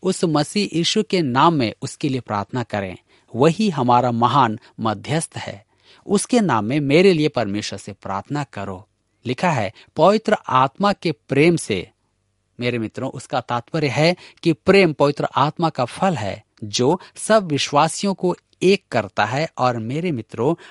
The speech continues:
हमें एक दूसरे के लिए प्रार्थना भी करना है। मेरे साथ लवलीन रहो। लवलीन का जो यूनानी शब्द है, उसका मूल अर्थ है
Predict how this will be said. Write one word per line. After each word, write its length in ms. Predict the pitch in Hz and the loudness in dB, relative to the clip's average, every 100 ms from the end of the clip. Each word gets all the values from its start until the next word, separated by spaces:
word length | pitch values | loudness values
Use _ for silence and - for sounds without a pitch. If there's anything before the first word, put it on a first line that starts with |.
| - | -6
हमें 300 | 165 190 208 - | -2 0 0 0
एक 260 | 175 196 156 | 2 2 -2
दूसरे 480 | 113 185 - 233 | -2 -2 -2 -4
के 160 | 208 135 | -4 -4
लिए 280 | 120 127 135 _ - | -2 -2 -2 _ -6
प्रार्थना 500 | 123 113 - 131 113 | -2 -2 -2 -8 -8
भी 200 | 107 170 | -6 -6
करना 380 | - 104 104 | -4 -4 -4
है। 300 | 101 104 95 _ _ _ _ _ 135 | -6 -8 -14 _ _ _ _ _ -2
मेरे 240 | 175 214 | 2 2
साथ 280 | 165 110 98 - - | 2 0 -2 -4 -12
लवलीन 540 | 104 107 110 120 131 113 | -4 -2 0 0 0 -2
रहो। 520 | 98 120 104 - _ _ _ - | -6 -6 -6 -10 _ _ _ -2
लवलीन 360 | 143 180 226 208 | 2 2 2 0
का 280 | 147 147 - | 2 2 0
जो 140 | 110 135 | -2 -2
यूनानी 420 | 110 107 107 104 | -2 -2 -2 -4
शब्द 320 | - 98 87 | -2 -4 -4
है, 160 | 120 143 | -4 -4
उसका 380 | 139 - 131 | -4 -6 -4
मूल 280 | 117 151 175 | -2 -2 -4
अर्थ 320 | - 110 - | -4 -6 -6
है 180 | - 147 | -4 -4